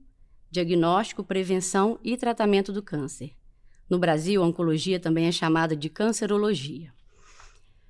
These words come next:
O enfermeiro oncologista é o profissional que vai prestar assistência ao paciente em todas as fases do tratamento do câncer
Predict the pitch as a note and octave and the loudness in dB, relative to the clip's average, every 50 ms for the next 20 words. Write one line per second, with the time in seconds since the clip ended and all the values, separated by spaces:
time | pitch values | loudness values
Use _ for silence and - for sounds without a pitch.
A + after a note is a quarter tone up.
0 | _ - _ - G3 G#3 A3 G#3 - G3+ G3 G#3 A3 A#3+ B3 B3 A#3+ A#3+ G#3+ G3 | _ -16 _ 2 4 4 4 4 2 2 4 4 4 4 4 4 2 2 2 0
1 | F3 E3+ D#3+ D3+ D#3+ G3 G#3+ G3 F3+ - - C3 D3 - - _ _ _ - - | 2 0 0 -2 -2 -2 -2 -2 -4 -6 -8 -10 -12 -12 -16 _ _ _ -20 -20
2 | - - E3+ E3+ E3+ F3+ F#3 F3 F3 - - F3+ E3+ E3 D#3+ D#3+ E3+ F#3+ F3+ F3+ | -4 0 2 2 2 0 -2 -4 -2 -2 0 2 4 4 4 4 2 0 0 -2
3 | E3+ F3+ E3+ E3+ F#3 F3+ - - F3+ F3+ F3 - A3+ - - - F#3+ F#3+ G#3+ G3+ | -4 -4 -2 -2 -4 -6 -4 -2 -2 -2 -2 -4 -4 -6 -2 0 0 0 0 0
4 | - G#3+ G3+ - - - - - F3 E3 F3 F#3 G3 - - F#3+ F3 - - F#3+ | -2 -6 -4 -4 -4 -4 -2 0 0 2 2 2 0 0 0 -4 -4 -2 -2 -2
5 | A3+ A3 B3 A3 A3+ A3+ - - - F#3+ F#3 F#3 F#3+ F3 F#3 F3+ - F3+ F3+ - | -2 -2 -2 -2 -2 -4 -4 -2 0 2 2 2 0 -4 -8 -6 -4 -4 -2 0
6 | F3+ E3+ E3 E3 E3+ F3 E3+ E3 E3+ E3+ - D#3 D3 D#3+ E3 - - C#3 C3+ | 2 2 2 2 0 -2 -4 -8 -10 -6 -6 -6 -6 -6 -8 -12 -16 -18 -20